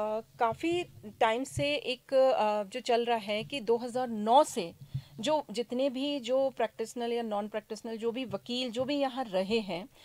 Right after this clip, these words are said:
उनके लिए किसी तरह की आवासीय सुविधाएं अभी तक नहीं हो पाई। कई जगह पे आवासीय जैसे, अ, है कि भाई उनको भूखंड आवंटित कर दिए गए, वो कर, लेकिन यहाँ पे ये सुविधा अभी तक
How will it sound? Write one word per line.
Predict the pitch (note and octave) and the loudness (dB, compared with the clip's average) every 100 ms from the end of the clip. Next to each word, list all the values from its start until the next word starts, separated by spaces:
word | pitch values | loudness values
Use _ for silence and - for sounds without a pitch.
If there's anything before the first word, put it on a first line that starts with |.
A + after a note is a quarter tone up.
| - - | -20 -4
उनके | C4+ C#4+ E4+ F4 | 0 0 0 0
लिए | E4+ F4+ | 0 -2
किसी | C4+ B3+ D#4+ | -4 -6 -2
तरह | D4+ D4 | 0 0
की | D4+ E4 - | 0 -6 0
आवासीय | G#3 G#3 C#4+ - G4 | 2 6 4 4 0
सुविधाएं | - C4+ B3+ C#4 D4+ | -2 -4 -2 0 0
अभी | - G#3+ B3 | 0 -2 2
तक | D4 C4+ | 4 4
नहीं | A3+ A3 | 0 -4
हो | G3+ F3 | -4 -6
पाई। | - - - - - - - | -4 -6 -8 -20 -20 -4 6
कई | D#4 F4 C4 - | 6 6 -4 2
जगह | C4+ C4+ | 4 6
पे | D4+ D#4+ | 4 4
आवासीय | D#4 A#3+ B3 B3 C#4 | 6 6 4 2 -2
जैसे, | B3+ B3+ C4 | -2 -2 0
अ, | C4 | 2
है | A#3 A#3 A#3 A3+ | 2 2 0 0
कि | A#3 | -2
भाई | A3+ B3 | 0 0
उनको | A3+ A3+ | 0 -2
भूखंड | A3+ A#3+ B3 A#3 | -2 -2 -2 2
आवंटित | A3 G#3 A3 C4 | 2 0 -4 -4
कर | - G#3 | -2 -2
दिए | G3 A3 | 0 -2
गए, | G#3 G#3+ | 0 -2
वो | G3 | -4
कर, | - | -4
लेकिन | G#3+ B3+ D#4+ | -2 0 -2
यहाँ | A3 G3+ A3 D#4 F4+ | -2 -2 2 2 2
पे | |
ये | F#4 E4+ | 0 -2
सुविधा | D#4 C4+ C4 | -4 -6 -2
अभी | C#4 B3 A3+ | 0 2 0
तक | A#3+ | 0